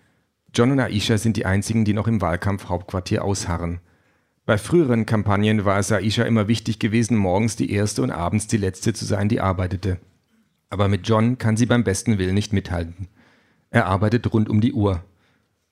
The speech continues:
Aishas Kopf rutscht von ihrer Hand und sackt nach unten. "Hier", sagt John und reicht ihr eine Tasse Kaffee.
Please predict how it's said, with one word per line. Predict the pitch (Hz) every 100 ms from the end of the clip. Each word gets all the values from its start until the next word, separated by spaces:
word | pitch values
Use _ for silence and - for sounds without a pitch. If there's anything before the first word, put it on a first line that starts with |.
| _
Aishas | 117 120 123 110 -
Kopf | - 107 -
rutscht | - 117 -
von | - 113
ihrer | 107 107 92
Hand | 95
und | - 101
sackt | 95 90 -
nach | 95
unten. | 101 98 98 92 - _ _ _ _ _ _ _
"Hier", | - 110 - - _ _ _
sagt | 92 101 - 104
John | 98 98 -
und | 107
reicht | 90 87 90
ihr | 107
eine | 95 98
Tasse | 101 - -
Kaffee. | 104 - 90